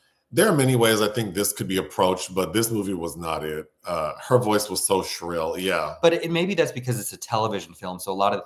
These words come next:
Speaker 2: even her dad dying, getting burned up for racial, uh, tension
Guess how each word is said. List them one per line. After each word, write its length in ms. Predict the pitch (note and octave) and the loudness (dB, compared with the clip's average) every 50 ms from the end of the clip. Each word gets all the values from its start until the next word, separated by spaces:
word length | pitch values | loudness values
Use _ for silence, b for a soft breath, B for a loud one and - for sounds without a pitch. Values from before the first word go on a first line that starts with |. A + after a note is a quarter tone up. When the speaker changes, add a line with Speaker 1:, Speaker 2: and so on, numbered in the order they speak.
| - | -8
Speaker 2:
even 180 | C#3 D3 D3 C#3+ | -8 -6 -4 -2
her 140 | B2+ B2 A2+ | -2 -2 -2
dad 340 | - G2 F#2+ G2 G2+ G2+ | 0 2 4 4 4 2
dying, 520 | - G2 F#2 F#2+ F#2 F#2 F2+ F2 F2 F2 E2+ B B B B B | 2 0 0 0 0 -2 -4 -8 -12 -16 -18 B B B B B
getting 240 | G2+ A2 G#2+ F#2+ F#2+ | -8 -8 -8 -8 -8
burned 340 | F2+ F2 G#2+ G#2+ G#2+ G2+ G2 | -6 -4 -4 -2 -2 -2 0
up 300 | G2+ G2 F2 - - - _ _ _ | 0 0 0 -2 -6 -16 _ _ _
for 400 | - F#2 F2+ F2 E2+ E2+ C#2+ - _ _ - _ - | -10 -8 -6 -6 -6 -6 -8 -12 _ _ -20 _ -8
racial, 640 | G2+ G2+ G2+ G2 - - F2+ F2 E2+ - - - b b b b b b - | -6 -4 -4 -4 -4 -6 -6 -6 -6 -8 -8 -12 b b b b b b -8
uh, 260 | F2 E2 D#2 D#2 - - _ _ - - - _ _ _ _ _ - | -6 -4 -4 -6 -6 -10 _ _ -20 -20 -20 _ _ _ _ _ -16
tension 580 | - - C3+ D3+ D3+ - - F#2 E2+ F2 F2 F2+ | -6 -4 -2 -2 -2 -4 -6 -6 -6 -8 -10 -14